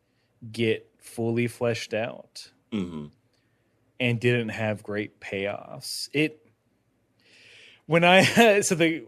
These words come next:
Speaker 1: the credit, when I saw the credits, and it's like, "Written by," and there were six people, I'm like, "Ah, fuck." Which isn't,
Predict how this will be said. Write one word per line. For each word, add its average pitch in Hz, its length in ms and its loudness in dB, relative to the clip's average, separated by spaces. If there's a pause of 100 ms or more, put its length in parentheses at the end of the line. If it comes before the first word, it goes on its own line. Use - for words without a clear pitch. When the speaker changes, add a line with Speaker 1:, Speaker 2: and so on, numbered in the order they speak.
(160)
Speaker 1:
the 147 120 -4
credit, 175 360 2
when 151 120 2
I 143 60 4
saw 160 160 2
the 147 100 2
credits, 147 460 2
and 139 80 -2
it's 117 100 -6
like, 120 240 -2 (160)
"Written 196 360 8
by," 110 440 2
and 127 100 -4
there 127 120 0
were 110 80 -2
six - 280 -4
people, 143 300 -4
I'm 127 80 -4
like, 110 180 -6
"Ah, 98 240 -6
fuck." - 760 -12 (1400)
Which 202 200 2
isn't, 220 320 4